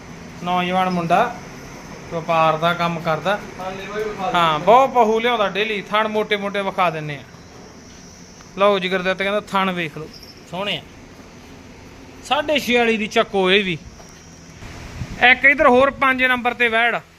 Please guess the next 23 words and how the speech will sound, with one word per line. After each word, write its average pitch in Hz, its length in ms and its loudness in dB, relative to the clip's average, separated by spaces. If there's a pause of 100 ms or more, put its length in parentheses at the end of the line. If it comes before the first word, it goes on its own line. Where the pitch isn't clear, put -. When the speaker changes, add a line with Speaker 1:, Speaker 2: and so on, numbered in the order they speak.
(340)
Speaker 1:
ਵੈੜ 233 260 4
ਇਹ 233 140 2
ਵੀ 302 140 -2
ਚੰਗੀ, 254 400 0
ਇਹ 294 180 4
ਆਪਦੀ 262 380 0
ਥਾਂ 269 200 -4
ਤੇ 269 120 -6
ਚੰਗੀ 254 380 -6
ਆ। 220 200 0 (580)
ਜੇ 247 160 4
ਕਿਸੇ 262 260 2
ਨੇ 285 100 0
ਲਾਲ 233 420 2
ਜੀ 277 140 -6
ਵੈੜ 277 260 0
ਲੈਣੀ 262 360 -2
ਆ 269 80 2
ਨਾ, 320 200 -4 (500)
ਇਹ 294 140 0
ਵੀ 349 120 0
ਪਹਿਲਣ 320 480 2
ਆ 254 120 4